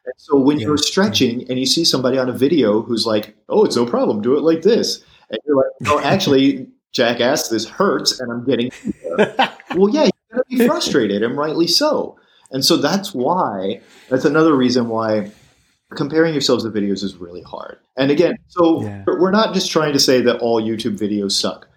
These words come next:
Speaker 1: because I think that there are some very positive ways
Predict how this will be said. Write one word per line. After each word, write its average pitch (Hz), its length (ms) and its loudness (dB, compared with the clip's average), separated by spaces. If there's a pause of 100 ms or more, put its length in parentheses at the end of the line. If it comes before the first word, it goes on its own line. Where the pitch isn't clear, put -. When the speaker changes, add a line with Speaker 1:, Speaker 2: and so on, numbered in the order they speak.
(140)
Speaker 1:
because 151 240 2
I 143 100 2
think 214 360 0
that 151 160 2
there 131 180 4
are 120 220 2
some 117 240 -2
very 113 280 0
positive 147 580 0
ways 101 480 -4